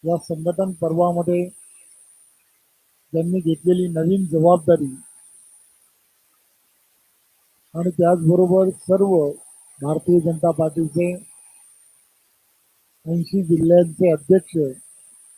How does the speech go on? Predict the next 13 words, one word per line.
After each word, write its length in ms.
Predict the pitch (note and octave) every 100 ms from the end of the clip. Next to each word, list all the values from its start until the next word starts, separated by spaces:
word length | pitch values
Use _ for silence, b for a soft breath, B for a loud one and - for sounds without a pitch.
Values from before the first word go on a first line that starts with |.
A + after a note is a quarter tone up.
| _ _ _ _ _ _ _ _ _ _ -
या 160 | F3 F3+
सर्वांनी 600 | E3+ E3 F3 F#3+ G3 G3 A3 E3
एकत्रपणे 640 | E3 G#3 G3 G3 E3+ D#3 C#3 - _ _ _ _ _ _ - _ _ _ _ _ _ _ _ _ _ _
हा 80 | F3 -
संकल्प 480 | F3 F3 G#3+ F#3+
केला 340 | G#3+ F3+ D#3+ C#3 C#3 _ _ _ _ _ _ _ _ _ _ _ _ _ _ _ -
की 100 | E3+
आपले 260 | D#3+ F3
सर्वांचे 640 | E3 E3+ D#3+ F3+ F3+ F#3 E3
नेते, 400 | D#3+ E3 F3 E3+ D3+
आदरणीय 440 | D3+ E3+ E3+ E3+ D#3+ D3 - - _ _ _ _ _ _ _ _ _ _ _ _ _ _ -
महाराष्ट्र 480 | D3+ D#3+ E3+ - F3
राज्याचे 520 | D#3 D3 E3+ E3